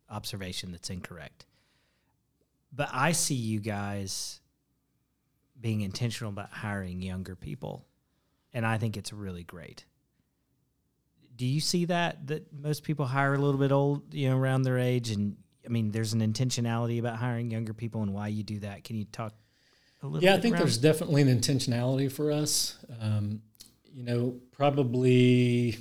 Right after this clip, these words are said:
Speaker 2: ten years ago, I think Dean and I both watched some guys who were ten years ahead of us, maybe even twenty years ahead of us, guys who were mentors to us,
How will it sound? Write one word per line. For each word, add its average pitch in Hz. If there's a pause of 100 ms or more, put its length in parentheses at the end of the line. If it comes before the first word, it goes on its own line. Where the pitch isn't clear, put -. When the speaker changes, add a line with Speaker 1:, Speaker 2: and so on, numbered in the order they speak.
(1300)
Speaker 2:
ten 147
years 139
ago, 139
I 123
think 123
Dean 120
and 113
I 113
both 113
watched 113 (380)
some 123
guys 117
who 123
were 110
ten 117
years 110
ahead 104
of 110
us, 107 (960)
maybe 120
even 110
twenty 127
years 127
ahead 123
of 127
us, 135 (280)
guys 120
who 131
were 104
mentors 123
to 120
us, 117